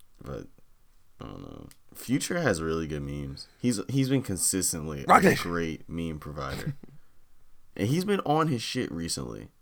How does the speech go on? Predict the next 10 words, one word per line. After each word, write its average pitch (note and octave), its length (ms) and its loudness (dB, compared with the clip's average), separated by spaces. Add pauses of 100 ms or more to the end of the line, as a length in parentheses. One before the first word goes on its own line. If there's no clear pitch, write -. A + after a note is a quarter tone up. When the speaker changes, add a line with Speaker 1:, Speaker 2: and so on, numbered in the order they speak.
(600)
Speaker 1:
Like, D2+ 300 -2
you F#2+ 80 2
know, D#2+ 160 0
"It's E2+ 140 -2
a F2+ 40 -2
crazy F#2 360 2
world F2+ 300 2
we F#2 100 2
live F2 240 2
in." F2+ 480 -2